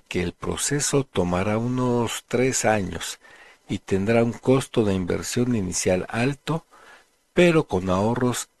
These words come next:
millonarios en licencias a largo plazo y, desde luego, también la seguridad.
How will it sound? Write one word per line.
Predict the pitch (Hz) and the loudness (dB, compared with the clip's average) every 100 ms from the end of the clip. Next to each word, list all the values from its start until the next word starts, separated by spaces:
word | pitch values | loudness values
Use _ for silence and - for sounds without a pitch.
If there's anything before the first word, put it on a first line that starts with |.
| - | -10
millonarios | 147 165 123 87 90 101 107 113 98 90 87 | -4 -2 0 0 0 0 0 0 0 0 -4
en | 85 | -6
licencias | 82 - - 139 139 - - 110 104 - - | -8 -6 -2 0 0 -4 -4 -4 -4 -8 -10
a | 95 | -8
largo | 87 80 - 90 | -6 -8 -10 -12
plazo | - 135 110 - 120 - - - | -2 0 0 -4 -8 -14 -20 -8
y, | 95 | -6
desde | 85 85 87 | -4 -6 -8
luego, | 87 - - | -6 -6 -6
también | - - 82 85 | -10 -12 -12 -12
la | 82 | -10
seguridad. | 85 101 92 110 170 185 | -10 -10 -10 -8 -4 -4